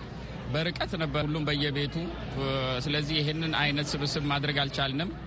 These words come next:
እኛ በየዓመቱ ረመዳን በሚመጣበት ጊዜ ቅዳሜ ቅዳሜ በዚህ አይነት ሁኔታ እንሰባሰባለን። ቢያንስ ሶስት ቅዳሜዎችን ወይም ሁለት ቅዳሜዎችን፣ እ፣ ስብስብ እናደርጋለን። ከዛ ውስጥ አንዱ ዓመታዊ የፈርስት ሂጅራ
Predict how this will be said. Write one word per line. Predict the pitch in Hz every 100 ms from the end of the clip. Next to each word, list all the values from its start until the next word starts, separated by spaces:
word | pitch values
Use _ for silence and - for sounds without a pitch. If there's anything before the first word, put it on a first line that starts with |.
| - - -
እኛ | - 147 175 180
በየዓመቱ | 147 170 175 170 139 160 175 - -
ረመዳን | 131 143 151 147 143
በሚመጣበት | 143 147 143 135 139 139 147
ጊዜ | 135 147 165 190 - -
ቅዳሜ | - 165 175 156
ቅዳሜ | 139 139 131 143 190
በዚህ | - 151 147
አይነት | 156 151 143
ሁኔታ | 151 139 143 156
እንሰባሰባለን። | 147 151 160 143 139 151 127 123 123
ቢያንስ | 127 151 190 -
ሶስት | - 156 156 143
ቅዳሜዎችን | 143 135 139 139 139 185 - - - - - -
ወይም | 135 160 190
ሁለት | 175 160 160 -
ቅዳሜዎችን፣ | 151 143 143 139 135 175 175 -
እ፣ | 131 147 151
ስብስብ | 135 156 156 156
እናደርጋለን። | 147 143 143 147 147 196
ከዛ | 208 156 160
ውስጥ | 180 - -
አንዱ | 156 156 180 220 -
ዓመታዊ | 160 160 151 147 151 156 156 139
የፈርስት | 147 139 151 147 -
ሂጅራ | 147 139 143